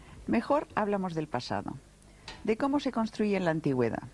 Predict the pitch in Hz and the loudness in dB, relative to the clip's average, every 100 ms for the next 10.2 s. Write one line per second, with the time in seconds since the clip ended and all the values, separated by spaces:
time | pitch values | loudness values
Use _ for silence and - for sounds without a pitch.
0 | - - - - - 294 285 175 143 131 | -18 -20 -20 -20 -2 0 2 2 0 2
1 | 147 214 285 - 139 - 131 - - - | 0 2 0 0 -4 0 0 0 -6 -16
2 | - - - - - 135 135 135 170 151 | -20 -20 -18 -18 -4 -2 2 2 2 2
3 | 139 131 127 131 190 165 135 143 135 143 | 2 0 0 0 0 0 -2 -2 -2 -2
4 | 151 123 117 - - - - - - - | 0 0 -2 -6 -10 -20 -20 -20 -20 -20
5 | - - - - - - 202 262 269 339 | -20 -20 -20 -20 -20 -2 2 2 4 2
6 | 269 - 220 170 139 135 143 160 - - | 0 0 4 4 4 2 0 -4 -10 -20
7 | - - 220 285 349 269 202 165 143 143 | -8 0 4 4 4 4 2 2 0 0
8 | 135 127 151 196 - - - - 214 240 | 0 0 0 -4 -10 -20 -20 -4 2 4
9 | 269 349 330 - 220 170 156 143 127 - | 4 2 0 2 2 2 2 4 2 0
10 | 143 | -2